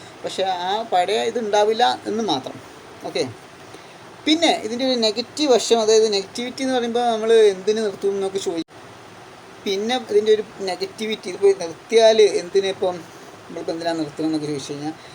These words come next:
സത്യം പറഞ്ഞാൽ ഒരു തൊണ്ണൂറ് ലക്ഷം സബ്സ്ക്രൈബേഴ്സ് ഉണ്ടാവുക എന്ന് പറഞ്ഞാൽ ചില്ലറ കാര്യമല്ല. അത്രയും എഫേർട്ട് എടുത്ത ഒരു ചാനലിന് മാത്രമേ ഉണ്ടാവുകയുള്ളൂ. അപ്പം ഇനിയിപ്പോൾ അങ്ങനെ ഒരു ചാനലൊക്കെ ഉണ്ടാക്കിയെടുക്കുക എന്ന റിസ്ക്കാണ്. തൊണ്ണൂറ് ലക്ഷം എന്നൊക്കെ പറഞ്ഞാൽ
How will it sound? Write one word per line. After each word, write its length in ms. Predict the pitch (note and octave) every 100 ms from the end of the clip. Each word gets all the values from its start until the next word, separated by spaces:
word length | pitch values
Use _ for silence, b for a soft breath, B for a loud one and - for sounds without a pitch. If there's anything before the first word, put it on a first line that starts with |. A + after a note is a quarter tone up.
| B B
സത്യം 200 | - A3+ A3+
പറഞ്ഞാൽ 260 | A3 A3+ A3+
ഒരു 80 | A3 A3
തൊണ്ണൂറ് 500 | G3+ G3+ A3 A#3 B3 A3
ലക്ഷം 300 | G3+ - G3+ G3
സബ്സ്ക്രൈബേഴ്സ് 600 | E3 - F3 E3+ F3+ G3
ഉണ്ടാവുക 320 | D#3+ D3+ D#3 D#3
എന്ന് 100 | D#3 D3+
പറഞ്ഞാൽ 200 | D3 D3+
ചില്ലറ 360 | F#3+ F#3+ G3 F#3 D3+
കാര്യമല്ല. 460 | C#3 C3+ C3+ A#2+ A2+ G2 B B B - F3+
അത്രയും 380 | - A3 A3 G3+
എഫേർട്ട് 380 | - A3 G3+ G#3
എടുത്ത 180 | G3 - F#3+
ഒരു 80 | -
ചാനലിന് 360 | F3+ D#3+ E3 F3 D#3+
മാത്രമേ 280 | D3 E3+ D3+
ഉണ്ടാവുകയുള്ളൂ. 460 | C3+ C#3+ C#3 A#2 A2 -
അപ്പം 160 | - A3+ B B B B - C4
ഇനിയിപ്പോൾ 400 | D4 E4 D4+ C#4+ - - - - - - - -
അങ്ങനെ 160 | A3 A#3+ A#3
ഒരു 80 | A3+
ചാനലൊക്കെ 440 | G#3 F#3 G3 G3+ G3
ഉണ്ടാക്കിയെടുക്കുക 520 | F3 E3 - D#3 E3 D#3
എന്ന 100 | D3 C3+
റിസ്ക്കാണ്. 380 | - - A#2+ - A3+
തൊണ്ണൂറ് 500 | A3+ A#3+ C4 C#4 C#4 B3+
ലക്ഷം 220 | A3+ -
എന്നൊക്കെ 220 | A#3 A#3 A3+ G#3+
പറഞ്ഞാൽ 360 | G3 G3 G3